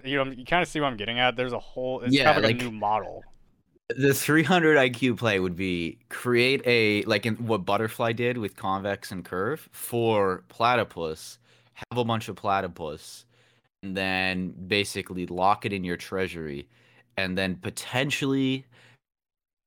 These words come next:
Speaker 2: I'd ha-, I'd have to think about how this works. Could you potentially do a thing where people can then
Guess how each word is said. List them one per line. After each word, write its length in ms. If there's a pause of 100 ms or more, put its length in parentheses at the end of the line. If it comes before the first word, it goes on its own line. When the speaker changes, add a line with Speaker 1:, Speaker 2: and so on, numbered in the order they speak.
(280)
Speaker 2:
I'd 60
ha-, 240 (140)
I'd 180
have 140
to 80
think 180
about 120
how 80
this 160
works. 160
Could 160
you 100
potentially 540
do 140
a 40
thing 360
where 240
people 280
can 180
then 300